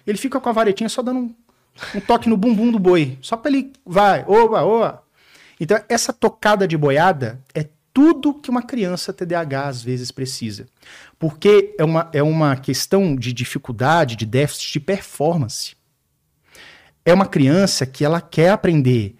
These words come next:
ela quer se equiparar aos alunos, ela quer receber uma medalhinha, ela quer receber,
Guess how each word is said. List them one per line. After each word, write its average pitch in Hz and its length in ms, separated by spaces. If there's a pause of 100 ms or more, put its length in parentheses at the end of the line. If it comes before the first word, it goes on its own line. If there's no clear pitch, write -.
ela 139 200
quer 165 260
se 202 120
equiparar 156 380
aos 131 120
alunos, 123 320
ela 170 160
quer 190 240
receber 185 540
uma 165 160
medalhinha, 147 560
ela 139 120
quer 170 180
receber, 160 580